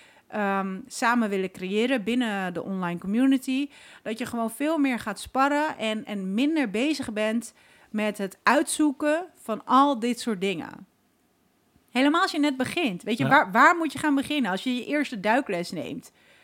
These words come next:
Speaker 1: Hoe, hoe, oké, ik heb een bril nodig, of ma-, masker.
Speaker 2: Ja.
Speaker 1: Ik, <laughs> ik heb een masker nodig. En nu? Waar ga ik heen? En, eh, wij hebben die tools dus gewoon al helemaal, ehm, ja, opgezomd, zeg maar. En dat scheelt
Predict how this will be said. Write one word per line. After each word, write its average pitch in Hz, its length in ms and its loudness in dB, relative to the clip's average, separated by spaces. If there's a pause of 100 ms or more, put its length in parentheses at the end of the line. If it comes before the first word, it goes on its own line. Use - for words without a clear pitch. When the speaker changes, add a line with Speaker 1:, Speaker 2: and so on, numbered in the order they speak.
(180)
Speaker 1:
Hoe, 247 240 4
hoe, 285 260 6
oké, 254 600 4
ik - 120 -8
heb 262 140 -2
een 254 100 2
bril 214 220 2
nodig, 175 220 -2
of 180 100 -4
ma-, 220 280 0
masker. 196 580 -6 (120)
Speaker 2:
Ja. - 100 -4
Speaker 1:
Ik, 143 40 -2 (220)
<laughs> - 140 -20
ik 214 100 -2
heb 247 100 6
een 233 60 4
masker 240 300 4
nodig. 190 360 0
En - 160 -2
nu? 196 260 0 (360)
Waar 214 320 6
ga 233 180 2
ik 226 80 -2
heen? 202 420 0 (500)
En, 226 500 4
eh, - 60 -18 (360)
wij 226 140 2
hebben 226 180 -2
die 190 120 -10
tools 254 240 -2
dus 196 160 -8
gewoon 190 320 -4
al 185 320 -6
helemaal, 180 600 -4
ehm, 165 240 -8 (300)
ja, 180 260 -6 (220)
opgezomd, 196 640 2
zeg 180 240 -6
maar. 180 320 -8 (440)
En 269 140 4
dat 294 120 4
scheelt 294 500 2